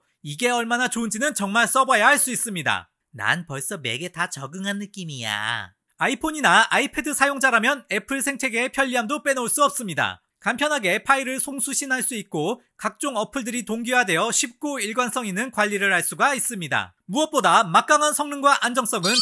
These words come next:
작업용으로 정말 최고입니다. 이제 작업하다 날려먹는 일은 잘 없겠다. 애플 제품 특유의 정제된 디자인, 압도적인 성능, 그리고 미니멀한 데스크 구성을 원하신다면 맥스튜디오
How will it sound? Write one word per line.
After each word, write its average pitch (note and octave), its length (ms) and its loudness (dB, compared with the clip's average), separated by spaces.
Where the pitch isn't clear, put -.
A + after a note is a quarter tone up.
작업용으로 A#3 600 2
정말 D4+ 420 2
최고입니다. F3 760 -2
이제 D3+ 340 -8
작업하다 F#3+ 600 -8
날려먹는 G3+ 640 -2
일은 G#3 180 -8
잘 F#3 200 -6
없겠다. D#3+ 1080 0
애플 B3 240 0
제품 D#4 300 -2
특유의 B3+ 360 0
정제된 D4+ 500 0
디자인, G3+ 420 0
압도적인 C4 520 -2
성능, F3+ 420 -2
그리고 C4 320 -4
미니멀한 C#4 540 2
데스크 B3 340 -4
구성을 B3 340 -2
원하신다면 A3+ 720 -2
맥스튜디오 C#4+ 640 0